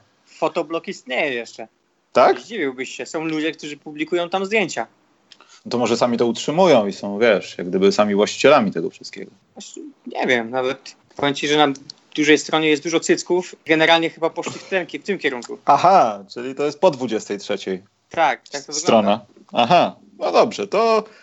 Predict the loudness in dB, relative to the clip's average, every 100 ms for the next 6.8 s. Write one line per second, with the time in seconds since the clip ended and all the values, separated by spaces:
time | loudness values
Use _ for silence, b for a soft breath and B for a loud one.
0 | b b 4 6 6 6 4 4 2 2
1 | 0 2 2 2 4 2 2 0 0 0
2 | 0 0 2 2 2 0 0 -2 -2 -2
3 | 2 2 2 2 4 6 6 6 0 -4
4 | 2 4 4 0 2 4 6 4 2 2
5 | 0 -12 -8 -6 -4 0 4 4 4 0
6 | -6 -2 -2 0 -2 -2 0 -2